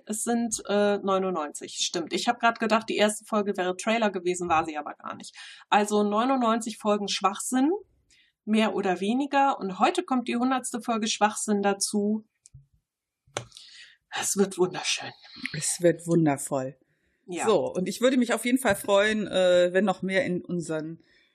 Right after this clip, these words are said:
Speaker 2: Twitch-Chat kommen. Erstmal Hallo ans Zeilenende, ich freue mich sehr. <laughs> Ich hab schon gedacht, es kommt eh keiner. Ich hab gedacht, es sind nur zwei Leute nachher da. Das bin ich, weil ich nämlich immer meinen Stream auf hab und Steffi, weil die den auch auf hat. <laughs>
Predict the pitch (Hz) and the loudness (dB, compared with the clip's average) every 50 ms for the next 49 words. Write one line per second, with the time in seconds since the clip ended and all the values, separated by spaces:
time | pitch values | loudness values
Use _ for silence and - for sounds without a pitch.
0 | _ _ _ _ - - - 185 185 247 - - - - - - - 220 - - | _ _ _ _ -14 -10 -6 -4 -4 -4 -4 -6 -10 -10 -8 -6 -6 -6 -6 -8
1 | - - 214 196 208 233 254 277 392 - - _ _ _ _ _ _ _ _ _ | -8 -2 0 0 2 4 2 2 0 -2 -10 _ _ _ _ _ _ _ _ _
2 | _ - 180 - 202 185 175 180 196 185 - - 277 - - - - - 151 147 | _ 0 2 2 2 0 2 2 2 2 2 2 0 -4 -6 -8 -4 0 0 2
3 | 151 165 170 180 214 226 277 302 - - - - 156 156 160 170 196 196 190 - | 2 0 -2 -2 0 0 -2 -2 -4 -10 -12 -12 -10 -8 -4 -4 -4 -4 -6 -8
4 | - - 208 208 160 156 151 226 254 - - - 302 - - - 330 370 - 403 | -8 -6 -4 -2 -2 0 0 0 -2 -2 2 2 2 2 2 -6 -8 -2 2 2
5 | 403 - - 480 - - 427 392 330 381 370 415 370 370 392 392 - - 415 381 | 2 4 2 0 0 2 -2 0 0 0 0 -2 -2 -2 -4 -4 -2 0 0 0
6 | - - - 226 269 349 - - 214 220 233 240 240 - 311 269 294 233 262 - | 0 0 -2 0 0 0 2 2 2 2 2 0 0 -2 -4 -2 -2 -2 -2 0
7 | 262 254 - - 233 - - 226 214 226 226 202 214 233 - 180 170 160 165 196 | -2 0 2 0 0 0 0 2 2 4 4 2 0 0 -2 -4 -6 -4 0 0
8 | 180 170 170 165 - - - - - - - 208 - - 220 220 - 233 247 359 | 0 0 0 -4 -6 -10 -20 -20 -10 -4 -4 -4 0 0 0 0 2 2 2 2
9 | - - 202 175 220 233 - 220 196 190 - - 220 220 202 185 165 175 185 - | 2 0 -2 0 0 0 0 0 0 0 0 0 0 0 0 0 -2 -2 -4 -4
10 | - - 214 190 - 151 180 - 180 - 208 - - 214 220 214 226 214 180 202 | -4 -4 -4 -2 0 0 0 0 0 0 0 -2 2 0 0 0 0 0 2 2
11 | 190 208 185 180 175 - - - - - - - - - - - - - - 415 | 2 2 2 0 0 -2 -2 -6 -6 -2 0 0 0 2 2 2 2 2 0 -2
12 | 415 - - 494 - - 508 440 _ - - - _ | -4 -4 -4 -14 -12 -12 -14 -14 _ -12 -12 -12 _